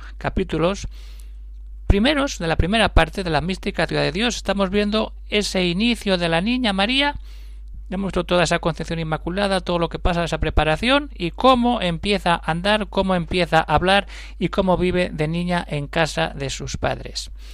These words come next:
San Joaquín y Santa Ana. Pues vamos a ver en este programa de hoy, queridos oyentes de Radio María, la parte final del capítulo veinticinco,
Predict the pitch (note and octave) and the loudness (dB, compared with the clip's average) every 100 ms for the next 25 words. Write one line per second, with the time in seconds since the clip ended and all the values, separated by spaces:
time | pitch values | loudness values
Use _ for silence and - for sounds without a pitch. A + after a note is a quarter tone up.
0 | - - C3 - B2 - D#3+ D3 - C#3 | -16 -10 -8 -4 -4 -2 -6 -6 -6 -8
1 | - C3 A#2+ B2 B2 C3 - - - - | -4 -4 -4 -8 -10 -12 -12 -14 -14 -2
2 | F3 C4 D4 A#3+ C4 C4 B3+ E3 F3 G3+ | 2 4 4 4 4 2 0 0 2 0
3 | - F3+ D#3+ D#3+ D#3 C#3+ D3 F#3 G#3 - | -2 -2 2 2 4 2 4 4 2 -2
4 | D3+ D#3+ D3+ D3 D3 C#3+ C3+ B2+ C3+ D#3+ | -4 -2 -2 -2 -2 -4 -4 -4 0 0
5 | D#3 C#3+ C#3+ E3 F3+ G3 - - - - | 0 0 -2 0 -2 -4 -8 -16 -16 -12
6 | - G#3+ C4+ C#4 - - - - A3+ A3+ | 0 6 6 4 -4 -16 -8 6 6 6
7 | - G#3 - E3+ F#3+ A3 G#3 E3+ A3 G#3+ | 2 -4 -2 0 2 2 0 0 0 0
8 | E3 - G3+ - G3 G3 G3 D#3+ F#3+ G3 | 0 0 -2 -2 0 0 0 4 4 4
9 | F3+ D#3+ D3 F3+ F3 - E3 | -2 -4 -2 -2 -2 -2 -2